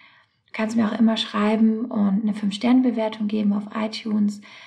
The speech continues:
Mein Name ist desiree Punkt Benke, so findest du mich auf Instagram. Und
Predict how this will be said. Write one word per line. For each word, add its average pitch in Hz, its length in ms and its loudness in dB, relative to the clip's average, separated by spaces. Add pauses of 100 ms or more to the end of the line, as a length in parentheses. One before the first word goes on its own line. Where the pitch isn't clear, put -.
(200)
Mein 214 240 2
Name 208 580 2
ist - 240 -10
desiree 220 480 -2
Punkt 208 460 -8
Benke, 226 560 0
so - 160 -16
findest 214 400 -4
du 220 40 0
mich 208 240 0
auf - 260 -14 (100)
Instagram. 233 760 -2 (1080)
Und 214 500 -2